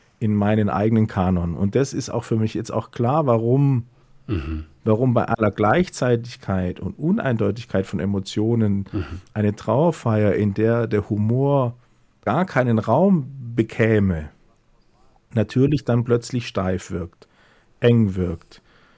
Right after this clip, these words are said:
Speaker 1: schwer, duster.
Speaker 2: Mhm.
Speaker 1: Ja, weil,
Speaker 2: Ja.
Speaker 1: weil eigentlich das, was aus Wahrheit und Schmerz käme, auch etwas ist, was das Herz zum Schmunzeln bringt. Und nach außen kann das dann Lachen wie Weinen sein und Weinen wie Lachen. Das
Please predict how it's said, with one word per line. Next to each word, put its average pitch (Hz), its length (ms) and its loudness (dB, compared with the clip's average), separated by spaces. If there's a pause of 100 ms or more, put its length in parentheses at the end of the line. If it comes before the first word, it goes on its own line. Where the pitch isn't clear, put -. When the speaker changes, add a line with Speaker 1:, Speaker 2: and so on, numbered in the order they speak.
Speaker 1:
schwer, 107 800 2 (240)
duster. 113 680 -2 (280)
Speaker 2:
Mhm. 85 300 -10
Speaker 1:
Ja, 151 240 0 (140)
weil, 120 460 4 (920)
Speaker 2:
Ja. 101 260 -4
Speaker 1:
weil 117 220 2
eigentlich 139 580 2
das, 147 480 0 (260)
was 113 300 0
aus 117 220 0
Wahrheit 127 320 2
und 113 120 0
Schmerz 107 300 -2
käme, 147 540 0
auch 127 200 2
etwas 127 380 -2
ist, - 400 -4 (920)
was 110 180 -2
das - 240 -6
Herz 120 400 -2
zum 113 160 -2
Schmunzeln 117 460 0
bringt. 98 260 -2
Und 110 160 0
nach 120 180 0
außen 180 460 4
kann 139 240 2
das 135 140 0
dann 127 180 0
Lachen 120 320 2
wie 113 140 4
Weinen 123 340 0
sein 113 220 0
und 110 120 0
Weinen 107 260 0
wie 98 60 0
Lachen. 98 360 -6
Das - 380 -8